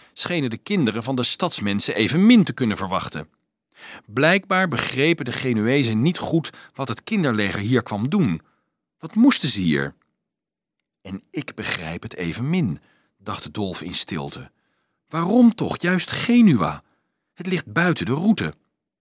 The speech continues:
Opeens herinnerde hij zich de vreemde opwinding van Dom Johannes en hij ging op zoek naar de monnik. Anselmus zag hij nergens meer. Die was dus toch naar de stad gegaan.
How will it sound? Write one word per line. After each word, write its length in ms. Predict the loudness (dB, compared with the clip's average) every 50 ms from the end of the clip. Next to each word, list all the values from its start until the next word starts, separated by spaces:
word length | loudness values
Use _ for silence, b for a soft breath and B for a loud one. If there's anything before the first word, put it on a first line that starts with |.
| _ _ _ _ _ _ _ _ _ B B B B B
Opeens 460 | B -8 -6 -2 0 0 2 2 0 0
herinnerde 420 | -2 -2 0 0 2 2 2 2
hij 180 | 2 2 2 0
zich 180 | 0 -2 -4
de 120 | -8 -8 -8
vreemde 460 | -6 -4 -2 0 0 0 0 -2 -4
opwinding 580 | -6 -8 -6 -2 0 0 0 0 0 -2 -4
van 200 | -6 -8 -8 -4
Dom 200 | 0 0 2 2
Johannes 520 | 0 0 -2 -2 -2 -2 0 0 -2 -2 -6 b b b b b b
en 120 | b -6 -4
hij 80 | -4
ging 240 | -2 -2 -2 -2 -2
op 120 | -2 -4
zoek 240 | -2 -4 -4 -2 -2
naar 100 | -4 -4
de 60 | -4
monnik. 400 | -4 -6 -6 -6 -8 -10 -14 _ _ _ _ _ _ _ _ _ _ _ _ _ _ _ _ _ _
Anselmus 600 | -6 -4 -4 -2 0 0 2 4 4 4 4 2
zag 160 | 2 0 0
hij 100 | 0 0
nergens 440 | 2 2 2 2 0 -2 -4 -6 -8
meer. 300 | -8 -8 -8 -8 -10 -12 _ _ _ _ _ _ _ _ b b b b
Die 140 | -4 0 0
was 180 | 0 0 0
dus 180 | -2 -4 -4 -2
toch 240 | -2 -4 -4 -4 -4
naar 100 | -6 -4
de 60 | -4
stad 260 | -4 -4 -4 -6 -6
gegaan. 460 | -8 -8 -8 -8 -10 -10 -10 -14 -16